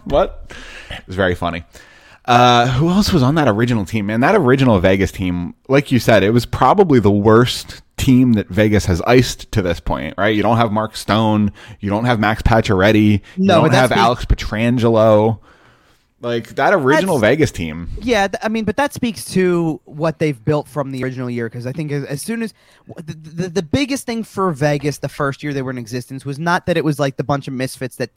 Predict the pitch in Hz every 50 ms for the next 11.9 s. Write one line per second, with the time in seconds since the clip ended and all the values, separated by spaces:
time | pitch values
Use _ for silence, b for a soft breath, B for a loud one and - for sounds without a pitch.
0 | _ _ - 143 135 - 143 131 131 123 120 127 123 123 120 - - 127 123 123
1 | - 131 127 120 - - 120 123 120 123 127 117 117 113 104 _ _ _ _ _
2 | _ _ _ - 143 143 135 127 120 117 - - 135 - 131 127 123 120 - 139
3 | 123 123 123 127 120 113 107 110 120 117 - 113 110 104 107 101 104 117 139 151
4 | 139 - b b b b b b b b 139 147 156 156 - - 151 139 - _
5 | - 147 160 165 180 175 139 - 165 165 143 113 - - 120 117 120 - 151 151
6 | 156 160 - b b b b b b 170 185 185 - 147 180 185 165 - 170 180
7 | 156 127 - - 214 277 294 - 269 233 202 185 180 190 185 190 175 156 165 160
8 | - - 147 135 117 117 135 143 165 202 190 180 156 165 165 165 160 147 147 139
9 | 135 - - 143 131 131 131 127 117 117 113 117 113 - - 127 123 123 110 -
10 | - 120 120 120 113 110 101 107 117 104 - 113 104 - 117 120 147 180 180 180
11 | 170 151 131 143 147 131 120 107 - 110 113 120 120 110 95 92 90 90